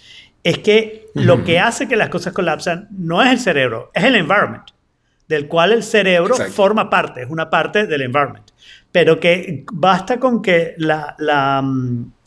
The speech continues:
Speaker 1: la, las partículas estén dentro de un environment de otras partículas para que ya pueda haber un coherence. Y esa,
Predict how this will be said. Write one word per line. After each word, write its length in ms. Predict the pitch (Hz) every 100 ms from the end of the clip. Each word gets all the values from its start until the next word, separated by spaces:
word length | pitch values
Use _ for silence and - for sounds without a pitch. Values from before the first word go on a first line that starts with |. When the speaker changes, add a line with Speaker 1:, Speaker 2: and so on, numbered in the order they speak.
| _
Speaker 1:
la, 340 | 143 131 123 -
las 160 | 147
partículas 540 | - - 247 247 165 139
estén 260 | 143 214
dentro 220 | 185 160 156
de 40 |
un 60 | 165
environment 440 | 185 208 180 147
de 80 | 143
otras 180 | 143 170
partículas 540 | 214 214 220 185 220 - - _ _
para 320 | - 175 160 143
que 120 | 160
ya 180 | 202 -
pueda 220 | 180 160
haber 260 | 165 160 170
un 160 | 202
coherence. 580 | 160 156 151 117 110 - _ _
Y 220 | 180 170 180
esa, 600 | 175 240 233 - -